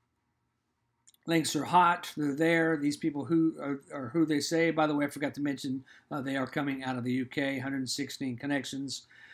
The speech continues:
Neil Barron, and it's got Clintex. I always like their LinkedIn, uh, to have the project name on it. Please don't tell me we gotta do this again. I cannot believe this. Okay, well, we're not gonna go through very many LinkedIn files for sure. Uh,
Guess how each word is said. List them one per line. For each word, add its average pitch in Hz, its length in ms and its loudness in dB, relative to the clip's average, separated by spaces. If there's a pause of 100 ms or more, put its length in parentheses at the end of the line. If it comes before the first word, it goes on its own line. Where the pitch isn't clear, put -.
(300)
Neil 143 280 0
Barron, 143 720 -2
and 131 260 -4
it's 127 180 -6
got 123 280 -8
Clintex. 135 560 -6
I - 20 -6
always 131 240 -4
like 135 220 -4
their 127 140 -4
LinkedIn, 127 800 -6 (440)
uh, 127 220 -8
to 120 120 -12
have 127 380 -6
the 123 60 -10
project 131 500 -4
name 139 260 -4
on 131 200 -6
it. - 160 -12
Please 117 440 -4
don't 110 260 -10 (120)
tell 123 180 -8
me 110 120 -10
we 110 160 -10
gotta 107 180 -10
do 110 180 -10
this 104 240 -12
again. 113 500 -14
I 127 220 -12 (120)
cannot 113 260 -12
believe 107 240 -14
this. 110 160 -8
Okay, 135 280 -8
well, 131 120 -10
we're 131 80 -8
not 123 140 -8
gonna 120 120 -8
go 113 160 -10
through 113 180 -8
very 110 200 -8
many 110 280 -8 (380)
LinkedIn 113 560 -10
files 101 640 -8
for - 140 -14
sure. 101 440 -10 (680)
Uh, 123 340 -12